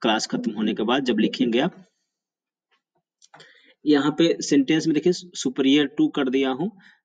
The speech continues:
junior to पढ़ देता हूँ, organic food is superior to processed food, मतलब carbonic खाद्य बेहतर होता है प्रसंस्कृत,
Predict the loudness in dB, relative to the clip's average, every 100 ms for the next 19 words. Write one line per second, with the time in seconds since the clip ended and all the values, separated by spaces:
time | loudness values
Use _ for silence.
0 | -2 2 4 4 2 -2 0 -2 -2 -4
1 | -6 -2 0 2 2 0 -4 0 2 2
2 | -2 -14 -8 -2 0 0 0 -4 -4 -6
3 | -6 -4 -6 -6 -14 -4 -4 -4 -12 _
4 | _ _ _ -6 -6 -4 -6 -6 -4 -2
5 | -2 0 -2 -4 -6 -4 -4 -2 -2 -4
6 | _ _ _ _ _ _ _ _ _ _
7 | -4 0 2 2 0 0 -2 -6 -4 -4
8 | -2 -4 -6 -8 _ _ _ _ _ _
9 | _ _ _ _ _ _ _ _ -2 -2
10 | -2 -4 -4 -6 -10 2 2 0 -14